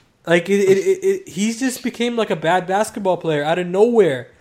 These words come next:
I mean, well, no, I shouldn't say out of nowhere. His in-, injuries obviously had to do a, a lot with it, but I mean,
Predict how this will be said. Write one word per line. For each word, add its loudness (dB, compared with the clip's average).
I -8
mean, -2
well, -2
no, -4
I -2
shouldn't -4
say 0
out -2
of -12
nowhere. -4
His -6
in-, 0
injuries -6
obviously -2
had -6
to -8
do -8
a, -14
a -14
lot 2
with -8
it, -8
but -10
I -6
mean, -6